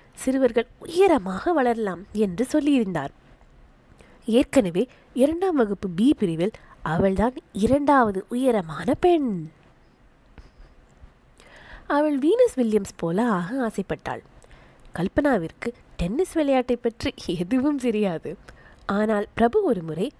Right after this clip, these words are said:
வீனஸின் படத்தை காண்பித்திருந்தான். "எவ்வளவு பலசாலியா இருக்காங்க" என்று கல்பனா வியந்தாள். கல்பனா அவ்வளவு பலசாலியாக ஆனால் அவளை யாருமே தொந்தரவு செய்ய மாட்டார்கள்.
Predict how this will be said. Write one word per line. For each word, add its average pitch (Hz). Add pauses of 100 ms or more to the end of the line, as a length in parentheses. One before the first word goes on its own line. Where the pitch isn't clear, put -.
(140)
வீனஸின் 233
படத்தை 156
காண்பித்திருந்தான். 214 (840)
"எவ்வளவு 160
பலசாலியா 196
இருக்காங்க" 285 (480)
என்று 208 (100)
கல்பனா 196
வியந்தாள். 294 (880)
கல்பனா 285 (160)
அவ்வளவு 311
பலசாலியாக 330
ஆனால் 180 (340)
அவளை 190
யாருமே 233
தொந்தரவு 302
செய்ய 233
மாட்டார்கள். 160